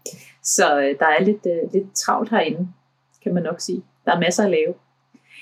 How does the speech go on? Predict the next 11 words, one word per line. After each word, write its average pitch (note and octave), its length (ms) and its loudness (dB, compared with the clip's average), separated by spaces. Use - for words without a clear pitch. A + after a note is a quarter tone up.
Heldigvis B3+ 460 4
så - 260 2
har D#3+ 280 4
jeg - 100 -2
også - 160 -4
en D3 40 -2
altan - 400 0
ud F3 120 -4
over - 260 -2
et - 220 -6
lille F3+ 260 4